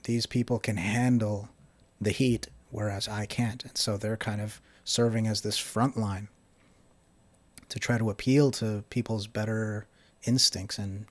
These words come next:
more charitable, um, you know, perspectives, so that people like me can speak and contribute to the marketplace of ideas without suffering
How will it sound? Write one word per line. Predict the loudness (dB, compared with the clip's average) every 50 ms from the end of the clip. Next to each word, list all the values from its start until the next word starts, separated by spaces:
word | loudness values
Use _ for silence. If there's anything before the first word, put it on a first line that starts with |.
| _ _ _
more | -8 -4 -4 -2
charitable, | -2 -2 0 0 0 2 0 0 0 -2 -2 -4 -4 -6 -8 -12 -20 _ _ -20 _ _ _ _ _ _ _ _ _ _ _ _ _ _ _ _ _ _ _ -20
um, | -20 -20 -16 -14 -14 -14 -16 _ _ _ _ _ _ _ _ _ _ _ -6
you | -4
know, | -4 -4 -6
perspectives, | -8 -6 -6 -6 -2 0 0 0 0 -2 -6 -6 -4 -8 -12 -12 -12 _ _ _ _ _ -2
so | 0 4 4 4 6
that | 6 4 2 2 -2 _ 0
people | 0 0 4 6 6
like | 6 6 4 4 4
me | 6 6 8 8 8 6
can | 4 2 0 2
speak | 2 0 2 4 4 4 4 2 0 -10 -14 -16 _ _ -20 _ _ _ _ _ _ -20 _ -6
and | -4 0
contribute | 2 2 4 4 4 4 4 4 6 4 2 2
to | 0 0 0 0
the | 0 2 0 0 0
marketplace | 0 0 -2 -2 -2 -6 -4 -4 -2 -2 0 -2
of | -2 -4
ideas | -4 -4 -4 0 2 2 2 2 0 -4
without | -4 -6 -2 -2 -2 0 0 2
suffering | 2 2 2 2 0 0 0 0 0 0 0 -2 -6